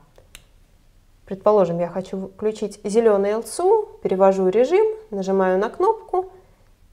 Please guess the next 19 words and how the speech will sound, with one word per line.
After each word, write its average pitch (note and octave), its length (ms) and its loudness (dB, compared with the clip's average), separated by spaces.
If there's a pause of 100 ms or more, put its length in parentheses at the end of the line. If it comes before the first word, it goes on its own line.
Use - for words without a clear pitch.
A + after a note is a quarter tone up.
прибор F#3+ 320 0
работает. F3+ 680 2 (600)
Можно B3 340 2
отрегулировать F#3+ 720 0
яркость A#3+ 600 2
всех C#4+ 280 -2
режимов C#4 500 -2
при A#3 160 -2
помощи G3 640 -2
либо F3+ 540 -2 (240)
кнопок G3 420 2
на F#3+ 140 -2
корпусе F#3+ 640 -2 (180)
плюс-минус, C4+ 720 -4 (320)
либо A4 220 6
при F#3+ 120 -2
помощи D4+ 540 -2
выносной G3 560 -2
кнопки. D#3+ 480 -12